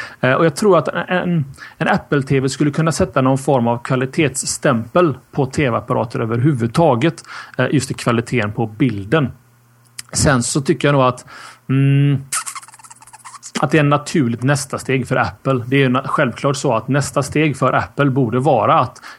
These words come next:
eh, de har ju liksom musikspelaren i fickan, de har te-, telefonen, de har datorn,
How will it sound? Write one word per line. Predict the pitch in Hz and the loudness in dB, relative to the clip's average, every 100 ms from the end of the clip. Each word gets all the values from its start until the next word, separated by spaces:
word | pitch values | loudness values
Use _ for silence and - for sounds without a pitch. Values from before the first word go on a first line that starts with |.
| - | -4
eh, | 117 113 | -2 0
de | 120 131 | 2 2
har | 139 123 | 4 2
ju | 160 | 2
liksom | 135 127 117 120 | 0 0 -2 -2
musikspelaren | 135 139 139 - 127 120 | -4 0 -2 0 0 0
i | |
fickan, | 120 135 - 120 120 - | -2 -4 0 0 0 -2
de | 127 | -2
har | 120 | -2
te-, | - 196 120 117 120 | -2 0 0 -2 -4
telefonen, | 139 123 123 135 104 107 113 | -2 0 2 0 0 -2 -2
de | 113 123 | 0 2
har | 123 110 | 2 2
datorn, | 135 123 101 - 113 110 | 2 0 0 -4 -2 -2